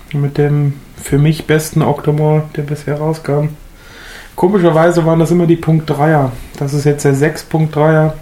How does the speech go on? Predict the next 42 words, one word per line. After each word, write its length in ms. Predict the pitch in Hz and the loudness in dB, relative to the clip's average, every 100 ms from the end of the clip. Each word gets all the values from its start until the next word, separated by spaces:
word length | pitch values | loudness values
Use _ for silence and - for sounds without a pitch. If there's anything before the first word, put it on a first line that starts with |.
| - - | -16 -8
Der 80 | 139 | -4
sieben 240 | 139 160 | -2 -2
Punkt 240 | 170 160 147 | 0 -2 0
Dreier 280 | 143 147 143 | 2 2 2
war 100 | 135 | 2
auch 200 | 147 147 | 0 -2
sehr, 380 | 147 143 156 165 | -4 0 2 2
sehr 220 | 160 156 | 2 2
gut. 280 | 156 165 165 - - - - - - - | 2 0 -2 -16 -20 -20 -20 -20 -18 -6
Er 160 | 143 | -4
ist 120 | 143 | -4
schon 200 | - 147 | -2 -2
fast 360 | 143 - 156 151 | -2 -2 -2 0
gleich 240 | 156 147 | -2 -2
aufzusetzen 600 | 147 156 156 147 151 - | -2 -2 -2 -2 -2 -2
mit 160 | 151 143 | -2 0
dem, 220 | 151 151 | 0 0
aber 180 | 139 143 | 0 0
der 120 | 143 | 0
sechs 260 | 143 151 - | 0 -4 -4
Dreier 320 | 143 147 143 | -2 0 -2
hat 140 | 147 143 | -4 -4
mir 120 | 147 | -2
immer 180 | 156 147 | -2 0
noch 160 | 147 143 - - - - - - - | -2 -6 -16 -20 -20 -20 -20 -20 -8
am 160 | 147 139 | -6 -2
besten 320 | 151 151 151 | -4 -4 -6
gefallen. 360 | 143 147 151 | 0 0 2
Bisher 240 | 147 143 151 | 0 0 0
den 180 | 151 147 | 2 2
acht 240 | 139 - | 0 0
Punkt 220 | 165 165 160 | 0 0 0
Dreier 280 | 151 160 | 0 2
habe 140 | 156 156 | 4 2
ich 80 | 151 | 2
noch 100 | 160 | 2
nicht 240 | 156 - | 0 0
probiert. 380 | 151 151 175 175 - - - - - - - - - - - - - | 0 2 2 0 -10 -20 -20 -20 -20 -20 -20 -20 -20 -20 -20 -20 -10
Bin 120 | 151 | -8
ich 60 | 139 | -6
sehr 160 | 147 143 | -4 -4
gespannt. 440 | - - 143 156 | -4 -4 -2 -4